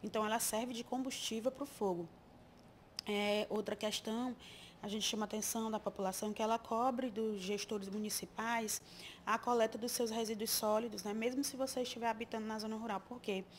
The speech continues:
Na área rural, é, culturalmente, o, a população ela colo-, coloca fogo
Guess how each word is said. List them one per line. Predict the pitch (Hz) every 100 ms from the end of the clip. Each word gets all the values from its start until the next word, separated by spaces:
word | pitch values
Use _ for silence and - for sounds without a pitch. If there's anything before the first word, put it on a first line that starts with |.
| - - - -
Na | 220
área | 214 247
rural, | 262 262 208 214 233 220 - - -
é, | 214 202 196 190 175 - -
culturalmente, | 262 - 269 240 233 240 247 - - -
o, | 214 -
a | 202
população | 220 220 226 - 220
ela | 214
colo-, | 220 233 226 - 208
coloca | 233 220 247
fogo | - 247 262